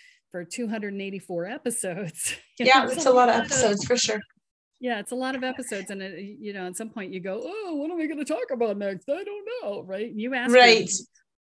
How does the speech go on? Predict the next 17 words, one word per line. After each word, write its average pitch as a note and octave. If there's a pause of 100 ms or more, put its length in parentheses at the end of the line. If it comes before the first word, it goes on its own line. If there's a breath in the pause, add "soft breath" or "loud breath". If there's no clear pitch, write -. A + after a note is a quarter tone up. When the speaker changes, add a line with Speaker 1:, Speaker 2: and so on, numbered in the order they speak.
(140)
Speaker 1:
their, F#3+
their -
listeners, F#3+
but, F#3
you A3+
know, F#3+
you'll A#3+
get A#3 (460 soft breath)
one B3
or A#3+
two B3+
ideas G3
every G3
six F#3+
months G3+
from E3+
listeners. -